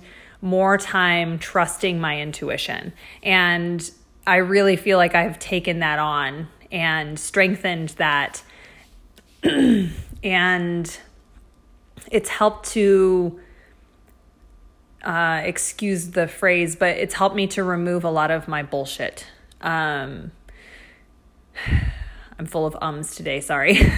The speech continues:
<laughs> The, I make a lot of assumptions about other people, about what they think, and I use other people and my assumptions as excuses and reasons not to do things in my life.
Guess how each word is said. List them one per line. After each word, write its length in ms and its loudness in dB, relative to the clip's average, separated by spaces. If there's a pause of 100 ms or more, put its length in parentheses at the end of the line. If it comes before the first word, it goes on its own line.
(120)
<laughs> 1120 -8
The, 720 2 (1200)
I 100 2
make 220 4
a 60 6
lot 200 8
of 100 6
assumptions 840 -2
about 560 2
other 220 0
people, 400 -6
about 180 -2
what 160 -2
they 100 -2
think, 480 -8
and 120 -2
I 80 2
use 420 2
other 280 4
people 520 2
and 240 0
my 160 0
assumptions 720 0
as 220 -4
excuses 680 -4
and 200 0
reasons 480 0
not 340 2
to 140 -6
do 160 -2
things 400 -8
in 120 -8
my 140 -8
life. 480 -8